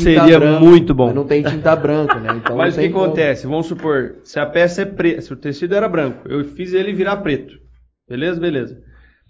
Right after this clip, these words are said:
Speaker 2: Ah, eu queria, tipo, ah, eu vou tampar igual você tá falando, tampar. Dá certo, entre aspas, porque só se eu fizer um quadrado preto e depois tam-, mas não tem a tinta branca na
Speaker 1: É,
Speaker 2: sublimação,
Speaker 1: é.
Speaker 2: isso é fato. Mas eu digo, ah, tem a opção de fazer de polytape, que é um outro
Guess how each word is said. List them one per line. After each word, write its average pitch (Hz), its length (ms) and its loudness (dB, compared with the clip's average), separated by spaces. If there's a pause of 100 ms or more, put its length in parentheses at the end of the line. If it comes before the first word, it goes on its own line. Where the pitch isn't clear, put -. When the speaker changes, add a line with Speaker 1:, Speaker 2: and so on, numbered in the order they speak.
(300)
Speaker 2:
Ah, 175 200 2
eu 175 140 0
queria, 180 560 -2
tipo, - 340 -10
ah, 160 160 0
eu 147 80 -4
vou 160 80 -4
tampar 190 560 -2
igual 190 160 -4
você - 80 -12
tá 196 80 -8
falando, 180 380 -6
tampar. 175 520 -4 (640)
Dá 175 240 0
certo, 156 600 -4 (160)
entre 135 320 -6
aspas, 117 300 -6
porque - 200 -10
só 160 200 -4
se 175 80 -6
eu 175 40 -6
fizer 156 160 -6
um 202 120 -6
quadrado 160 540 -2
preto 180 500 0
e 196 40 -8
depois 196 520 -4
tam-, 185 180 -6
mas 143 160 -4
não 147 100 -6
tem 160 140 -6
a 165 60 -6
tinta 165 260 -8
branca 156 300 -8
na 160 80 -10
Speaker 1:
É, 127 60 -8
Speaker 2:
sublimação, 170 500 -4
Speaker 1:
é. 131 60 -4
Speaker 2:
isso 117 120 -10
é 139 40 -10
fato. 139 380 -8 (400)
Mas 147 140 -4
eu 170 80 0
digo, 165 180 0
ah, 180 120 2
tem 170 160 -4
a 185 80 -2
opção 185 260 -6
de 180 80 -8
fazer 175 220 -4
de 170 80 -14
polytape, 165 460 -6
que - 80 -12
é 151 40 -8
um 156 100 -8
outro 175 460 -8